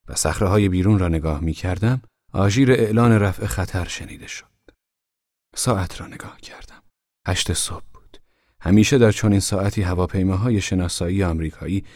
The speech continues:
بدون هیچ کاری از آسمان هیروشیما می‌گذشتند. طبق معمول فکر کردم همان رویه است و به چیز دیگری توجه نکردم. چهار پنج تا از بچه‌های همسایه‌ها به اتاق کامیون که از دروازه وارد شده بود آویزان شدند.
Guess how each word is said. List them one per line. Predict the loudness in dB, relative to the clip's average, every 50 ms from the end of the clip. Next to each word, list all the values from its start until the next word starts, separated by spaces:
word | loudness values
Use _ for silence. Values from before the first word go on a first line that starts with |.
| -20 -14 -6
بدون | -4 0 2 4 4
هیچ | 4 2 0 0 -2 -2 -4 -8
کاری | -4 -2 0 2 4 2
از | 2 0 -2
آسمان | -4 -4 -4 -4 -4 -4 -4 -4 -4 -4
هیروشیما | -6 -10 -12 -14 -14 -14 -14 -14 -14 -16 -18 -18
می‌گذشتند. | -20 -20 -20 -20 -20 -20 -20 -20 -20 -20 -20 -20 -20 _ _ _ _ -20 _ _ _ _ _ _ _ _ _ _ _ _ _ _ _ _ _ _ _ _ _
طبق | -6 -4 -2 0 2 2
معمول | 4 4 4 4 4 4 2
فکر | 2 0 0 0 0 0 -4
کردم | -4 -2 0 0 0 0 0 -2 -2 -4
همان | -4 -2 0 0 0 0 -2
رویه | -4 -6 -8 -8 -10 -10 -8 -8
است | -8 -8 -8 -10 -8 -6
و | -4
به | -4 -4
چیز | -6 -4 -4 -2 -2
دیگری | -2 -2 -2 -2 -2 0 0 0 -2
توجه | -2 -4 -6 -4 -4 -6 -6 -6 -8 -6 -4
نکردم. | -6 -6 -6 -8 -12 -18 -18 -18 -18 -20 -20 -20 _ _ _ _ _ _ _ _ _ _ _ _ _ _ _
چهار | -4 0 2 2 2
پنج | 0 0 0 2 2 2 2
تا | 2 0 0
از | 0 0 0
بچه‌های | -2 -4 -4 -2 -4 -2 0 0 0
همسایه‌ها | 2 0 0 -2 -2 -2 -2 -2 0 0 -2
به | 0 0
اتاق | 0 -2 -2 -2 -2 -2 -2 -4
کامیون | -8 -6 -6 -4 -2 0 0 0 -2 -2 -4 _ _ _ -2
که | 0 0
از | 0 2 2
دروازه | 2 2 2 2 2 0 0 2 0 0
وارد | 0 0 -2 -2 -4 -6
شده | -6 -8 -8 -6 -6 -4
بود | -4 -4 -6 -6
آویزان | -8 -10 -8 -8 -8 -10 -10 -10 -12 -12
شدند. | -14 -16 -18 -20 -20 -20 _ -20